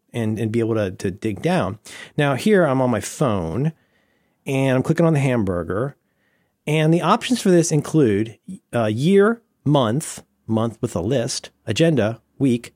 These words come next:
week with a list, day, or just list. So however it is you wanna look at your stuff that moment, and then of course what calendars you choose to have on at the time,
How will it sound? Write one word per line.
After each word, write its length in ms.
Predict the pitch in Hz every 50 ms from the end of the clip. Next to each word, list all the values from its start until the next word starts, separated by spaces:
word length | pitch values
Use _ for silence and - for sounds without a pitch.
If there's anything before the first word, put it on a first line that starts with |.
| _
week 200 | - 156 180 -
with 100 | 135 117
a 40 | 110 92
list, 400 | 90 80 73 - - - - -
day, 260 | 160 156 139 127 117
or 120 | - 110 110
just 260 | 107 123 107 - - 95
list. 340 | 92 - - - - - - _ - - - -
So 120 | - -
however 480 | 165 - 196 - - 185 214 220 233 220
it 60 | 202
is 200 | 214 202 170 160
you 100 | 180 180
wanna 220 | 170 170 165 143 123
look 200 | 117 127 - 156
at 60 | -
your 100 | 127 127
stuff 340 | 117 - - 123 127 - -
that 240 | - 107 110 120 120
moment, 460 | 117 104 101 113 131 160 185 185 - _ _ _ _ - _ -
and 80 | 120
then 60 | 127 127
of 60 | -
course 180 | - 131 - -
what 120 | 123 -
calendars 500 | - - 117 113 120 120 123 131 120 113 127
you 60 | 107
choose 320 | - - 123 120 117 110 -
to 80 | 113
have 400 | 98 110 101 104 98 101 - - _
on 340 | - 82 80 90 101 123 156 139
at 120 | 127 -
the 60 | 117 101
time, 380 | - 113 107 113 139 160 165